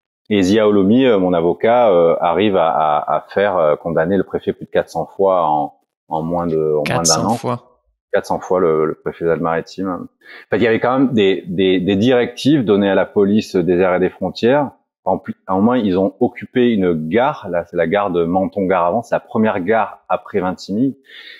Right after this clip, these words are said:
Speaker 1: Il y avait un, une, un mot manuscrit qui a été découvert par un, un, une,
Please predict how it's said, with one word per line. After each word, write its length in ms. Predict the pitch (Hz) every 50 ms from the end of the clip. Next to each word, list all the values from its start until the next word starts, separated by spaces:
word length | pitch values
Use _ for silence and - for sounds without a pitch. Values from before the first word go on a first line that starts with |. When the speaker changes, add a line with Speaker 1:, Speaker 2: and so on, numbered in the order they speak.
| _ -
Speaker 1:
Il 60 | 95
y 20 |
avait 160 | 90 87 87 95
un, 160 | 95 104 -
une, 220 | 113 98 98 98 -
un 120 | 92 95
mot 220 | 98 110 123 131 127
manuscrit 680 | 123 110 101 101 95 - - - - - 139 165 151 -
qui 60 | -
a 40 | 92
été 180 | 85 - 92 90
découvert 560 | 82 87 98 - - 101 95 107 107 101 -
par 200 | - 90 78 80
un, 220 | 78 78 78 76 80
un, 1300 | 80 78 76 76 76 76 73 73 73 73 73 73 73 76 76 73 71 71 73 76 - _ _ _ - 82
une, 200 | 80 80 80 76